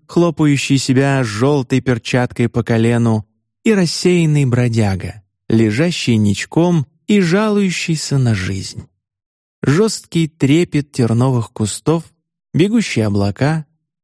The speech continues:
майский день, вздрагивающий от ветра, как вздрагивает лошадиная кожа, дальний грохот грузовика со стороны шоссе,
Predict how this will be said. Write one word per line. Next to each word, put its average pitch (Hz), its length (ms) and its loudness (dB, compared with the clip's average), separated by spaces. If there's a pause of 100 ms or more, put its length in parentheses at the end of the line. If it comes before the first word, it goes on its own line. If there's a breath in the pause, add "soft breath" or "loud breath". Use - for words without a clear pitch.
(300)
майский 131 500 0
день, 143 440 0 (260)
вздрагивающий 135 880 0
от 131 120 -6
ветра, 131 400 2
как 127 200 -4
вздрагивает 127 680 0
лошадиная 127 640 2
кожа, 104 520 0 (500)
дальний 165 560 2
грохот 123 420 0
грузовика 104 720 0
со 117 140 -2
стороны 104 420 0
шоссе, 104 640 -2